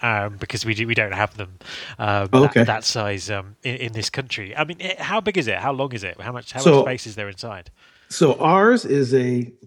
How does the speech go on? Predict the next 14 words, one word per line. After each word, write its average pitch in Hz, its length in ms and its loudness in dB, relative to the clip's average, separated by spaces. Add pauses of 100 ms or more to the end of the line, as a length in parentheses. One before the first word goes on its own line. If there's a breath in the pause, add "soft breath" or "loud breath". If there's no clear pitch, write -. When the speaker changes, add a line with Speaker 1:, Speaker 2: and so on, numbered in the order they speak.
Speaker 2:
thirty 165 260 4
foot, - 580 -2 (500 soft breath)
um, 101 580 4 (140)
and 147 100 6
it's 127 120 4
actually 220 340 4
kind 165 240 2
of 123 160 0
the, 117 340 0 (220)
the 135 80 4
baby, 123 500 2
the 113 140 0
entry 143 280 4
level, 110 540 4